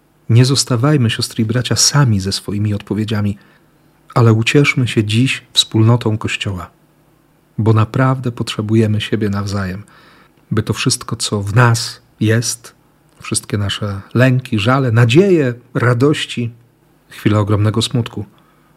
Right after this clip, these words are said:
zostały ogarnięte łaską, miłością i miłosierdziem naszego Boga i, i przemienione na Jego chwałę. Przecież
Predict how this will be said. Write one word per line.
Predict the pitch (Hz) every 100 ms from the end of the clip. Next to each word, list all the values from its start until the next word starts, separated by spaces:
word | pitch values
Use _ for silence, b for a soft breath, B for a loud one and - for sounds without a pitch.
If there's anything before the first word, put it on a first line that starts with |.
| b b -
zostały | 95 110 - 120 127
ogarnięte | 151 127 117 113 127 120 117 113
łaską, | 113 120 - - 120
miłością | 113 107 107 - - 104
i | 113
miłosierdziem | 110 104 - 139 117 104 95
naszego | 92 - 104 113
Boga | 107 98 95 82
i, | 107 - b b b b b b b b b b b
i | -
przemienione | - - 120 113 113 120 117 123 - b b b -
na | 107
Jego | 117 123 113
chwałę. | - 151 135 110
Przecież | - 139 127 -